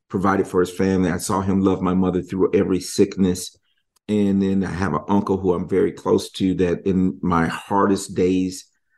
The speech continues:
he was always there. We've been always there for each other. We're more like brothers. My father-in-law, my father-in-law,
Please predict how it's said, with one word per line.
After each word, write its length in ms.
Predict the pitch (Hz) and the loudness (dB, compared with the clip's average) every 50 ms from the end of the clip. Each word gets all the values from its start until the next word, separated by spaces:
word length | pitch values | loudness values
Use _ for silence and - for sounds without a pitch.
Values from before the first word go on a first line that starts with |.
| _ _ _ | _ _ _
he 220 | _ - - 117 110 | _ -6 0 2 2
was 220 | 98 95 80 82 | 2 2 0 -2
always 460 | 87 - 92 92 90 95 95 87 87 | -2 0 0 2 2 2 2 0 0
there. 480 | 82 95 92 90 87 85 82 - - - _ | 0 0 2 2 2 0 -2 -4 -10 -10 _
We've 120 | - 90 82 | -6 -4 -2
been 140 | 98 92 | -2 0
always 340 | 90 92 92 92 90 85 - | 0 2 2 2 2 0 0
there 140 | - 90 90 | 0 0 0
for 160 | - - 92 | 0 -2 -6
each 120 | 82 78 95 | -4 0 0
other. 160 | 87 87 87 | 0 2 2
We're 120 | 87 90 | 0 2
more 220 | 85 95 95 90 82 | 2 2 2 2 2
like 240 | 87 87 76 73 | -2 -4 -6 -2
brothers. 500 | - 90 87 82 87 85 85 - - - _ _ _ _ _ _ _ _ _ | -2 0 2 2 2 0 0 -4 -12 -18 _ _ _ _ _ _ _ _ _
My 240 | - 90 98 95 98 | -2 2 4 4 2
father-in-law, 1400 | 95 - - - 107 104 98 95 101 95 101 98 95 95 92 92 87 90 90 85 87 87 87 85 82 82 82 73 | 2 -2 -6 -6 -2 0 0 0 0 0 0 0 0 0 -2 -2 -2 -2 0 0 2 2 2 2 2 0 -2 -2
my 120 | 76 87 82 | -4 -6 -6
father-in-law, 720 | - 92 92 92 92 92 90 90 90 90 87 87 87 | -2 2 2 2 4 2 2 2 2 2 2 2 0